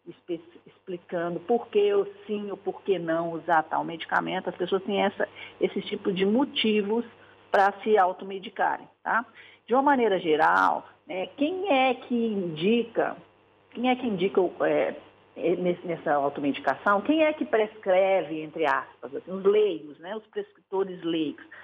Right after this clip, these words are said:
De uma maneira geral, sessenta e oito por cento é a própria família, né? Que o, que o, o pai ou, ou, ou fala pro irmão ou pro, pro filho, que já é adulto, né?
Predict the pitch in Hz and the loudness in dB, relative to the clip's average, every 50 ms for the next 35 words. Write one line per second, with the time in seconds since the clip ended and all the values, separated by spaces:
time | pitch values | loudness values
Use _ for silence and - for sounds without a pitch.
0 | - - - _ _ 226 233 247 247 254 254 254 247 226 220 226 247 254 - 277 | -20 -20 -20 _ _ 0 0 2 2 2 2 4 4 4 6 4 4 2 -4 -8
1 | 269 269 - 285 311 311 285 277 285 - - - 262 247 _ 254 254 254 254 247 | -8 -6 -6 -6 -4 0 2 0 0 0 -4 -12 -12 -10 _ -8 -8 -4 0 4
2 | 240 240 240 - - 254 269 294 311 311 - 330 339 - 339 311 285 254 226 226 | 4 4 2 2 2 4 4 4 4 2 -4 -6 -4 -2 -4 -2 -2 -2 -2 -2
3 | 226 214 202 170 160 165 185 233 277 285 - - - _ _ _ _ _ _ - | -2 -2 -2 -2 -2 0 0 0 0 0 -4 -14 -20 _ _ _ _ _ _ -2
4 | 220 220 214 190 208 - - - 214 208 202 190 196 165 - - 175 180 175 175 | 0 2 2 0 -2 -6 -8 -4 0 0 2 2 2 0 2 2 2 2 2 2
5 | - 208 208 214 208 208 196 185 165 165 156 151 - - - _ _ _ - 170 | 2 4 6 6 6 4 4 4 2 0 -4 -8 -10 -18 -20 _ _ _ -2 0
6 | 175 175 175 151 139 165 165 143 160 151 156 156 156 151 147 143 - - - 185 | 2 4 4 4 4 4 2 2 2 0 2 4 4 2 2 0 -2 2 4 4
7 | 180 185 180 175 - - 170 160 160 160 156 165 175 196 214 208 196 - 170 156 | 6 4 2 0 -2 -12 -12 -12 -12 -12 -8 -8 -6 -4 -4 -2 -2 -2 -2 -4
8 | - - 151 151 147 - - - _ - 151 151 143 - 214 214 214 214 196 151 | -4 -6 -8 -8 -8 -12 -18 -18 _ -8 -8 -8 -6 -2 0 2 2 2 0 0
9 | 143 - 147 147 147 147 151 147 156 165 180 202 208 196 175 - - - - - | -6 -10 -6 -2 -2 -2 -2 -2 -2 -2 -2 0 0 -2 -2 -4 -8 -12 -12 -12
10 | - - - - - - 165 180 196 220 226 | -18 -18 -20 -20 -14 -6 -2 0 0 0 -2